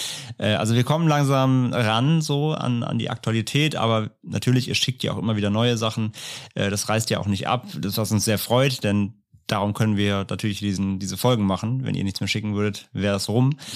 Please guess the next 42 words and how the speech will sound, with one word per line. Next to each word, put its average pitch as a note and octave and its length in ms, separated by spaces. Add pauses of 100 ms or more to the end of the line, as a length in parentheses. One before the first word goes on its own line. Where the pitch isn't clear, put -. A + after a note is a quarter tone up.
(220)
Von A#2 120
daher A2+ 440
hört A#2+ 200
nicht A#2+ 180
auf. B2+ 460 (120)
Ähm, G#2+ 280
ihr G#2 120
wisst G#2+ 140
Bescheid. G#2+ 600 (200)
Wenn A2+ 300
ihr G#2+ 240
selber G#2+ 240
mal G#2 140
was G#2 160
erlebt G#2 320
habt, G#2 200
wo G2+ 60
ihr F#2 80
denkt, F#2+ 480
das A#2 220
muss A2 160
ich G#2+ 100
hier A2 80
mal G2+ 140
einsenden, G2 520
wenn F#2+ 120
ihr F#2+ 220 (380)
andere A#2 300
Menschen G2+ 380
kennt, C3+ 420
die G#2+ 60
mal G2 220
was G2 160
erlebt G2 380
haben F#2 220
und F2 140
Lust - 240
haben, F#2+ 200
das F2+ 140
vielleicht F#2+ 300
mal F#2 120
irgendwo F#2 520